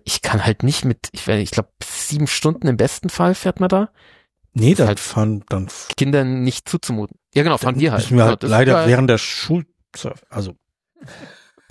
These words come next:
Speaker 1: Ich
Speaker 2: Ups.
Speaker 1: kann. <laughs> Ich kann. Aber, also, weißt du, das ist halt so, da würde, würde ich halt auch gerne mit Kindern hinfahren. Aber es
Speaker 2: Ja,
Speaker 1: ist halt
Speaker 2: klar.
Speaker 1: schwierig, wenn meine Frau eh dagegen ist und dann halt eine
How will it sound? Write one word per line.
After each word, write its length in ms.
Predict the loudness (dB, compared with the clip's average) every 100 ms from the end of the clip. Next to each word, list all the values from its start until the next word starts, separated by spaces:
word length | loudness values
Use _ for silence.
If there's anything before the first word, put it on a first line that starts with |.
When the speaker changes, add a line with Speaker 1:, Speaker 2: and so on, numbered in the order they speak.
| -4 -4 0
Speaker 1:
Ich 100 | 4
Speaker 2:
Ups. 280 | 6 4 2
Speaker 1:
kann. 280 | 0 0 0
<laughs> 40 | 0 2 0 0 0 -2 -2 -4 -4 -4 -2 -2 0 0 0
Ich 240 | -2 -2
kann. 300 | 0 0 0 -6 -10 -6 0
Aber, 420 | 2 2 2 -2 _ _
also, 400 | -2 2 2 0 -2 _
weißt 260 | -2 -2 -4
du, 20 |
das 140 | -6
ist 100 | -2
halt 140 | -2 0
so, 240 | 0 0
da 220 | 0 0
würde, 320 | 2 0 -2 -2
würde 120 | -2
ich 100 | -2
halt 100 | -2
auch 140 | 0
gerne 180 | 0 0
mit 140 | 0
Kindern 260 | -2 -2 -2
hinfahren. 480 | -2 -2 -2 -2 -6 -12 -20 -20 -6 -2
Aber 120 | 2
es 40 |
Speaker 2:
Ja, 40 | 4
Speaker 1:
ist 20 |
halt 80 | 2
Speaker 2:
klar. 100 | -2
Speaker 1:
schwierig, 480 | 0 0 2 0 0
wenn 100 | 0
meine 180 | 0 0
Frau 240 | 2 2
eh 160 | 2 2
dagegen 380 | 2 0 -2 -2
ist 300 | -4 -6 -14 -20 _ _ _
und 160 | 0 2
dann 140 | 2
halt 180 | 0 0
eine 280 | 2 2